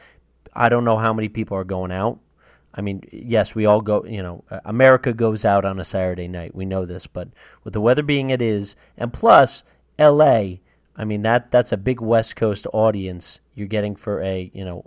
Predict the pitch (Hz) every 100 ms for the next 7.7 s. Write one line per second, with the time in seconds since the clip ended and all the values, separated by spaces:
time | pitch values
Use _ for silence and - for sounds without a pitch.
0 | - 92 _ _ _ _ - 113 104 101
1 | 95 127 117 92 90 _ _ _ _ _
2 | _ _ _ - 107 - - 151 131 -
3 | 127 123 131 104 113 107 107 - 127 147
4 | 160 127 151 151 131 170 113 95 - _
5 | _ _ - 120 131 120 127 131 131 135
6 | 139 131 123 - 123 110 139 127 107 117
7 | 117 - 107 107 107 101